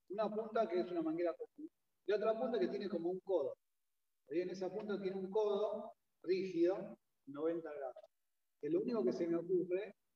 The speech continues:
es ponerlo al revés. Lo único, porque todo lo demás, o sea, el desagote estaba, el enchufe estaba, corriente había, encendía. Lo único que se me ocurre, entonces, lo doy vuelta,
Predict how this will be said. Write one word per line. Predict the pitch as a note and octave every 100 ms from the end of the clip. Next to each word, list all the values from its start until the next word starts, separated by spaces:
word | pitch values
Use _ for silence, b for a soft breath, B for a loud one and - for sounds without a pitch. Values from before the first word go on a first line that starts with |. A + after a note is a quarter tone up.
| _ _ -
es | B2+ _
ponerlo | C3+ D#3+ D#3
al | C#3
revés. | C#3 E3 E4 _ _ _ _ _ _ _ _ _ -
Lo | E3
único, | F#3 D3+ - B2
porque | B2
todo | B2 E3
lo | D#3
demás, | D#3
o | - -
sea, | D#3+
el | - - _ _ _ C#3+
desagote | D#3+ F#3 F#3+
estaba, | D#3+ F#3+ G3 F#3+
el |
enchufe | D#3+ - - E3
estaba, | - F#3 G3+ G#3+ - G#3+ - _ _
corriente | - E3 F3+ F3+
había, | F3+ G3 G#3 G#3+ G#3 D#3
encendía. | C#3+ - - G3 G3+ A3 A3 - _ _
Lo | G4+
único | A4+ G4
que |
se | E4
me | E4
ocurre, | E4 A4 G4+ F4+ - - _ _ - - C6+ C#5+ _ _ _ _ _ _ _
entonces, | C#3+ D3 G3 G3 - F3 E3+ D#3+ D3 - - - _ _ _ - _ _ C3+
lo | D#3+
doy | F#3 G#3+
vuelta, | G3+ F#3 F#3 F#3 F#3+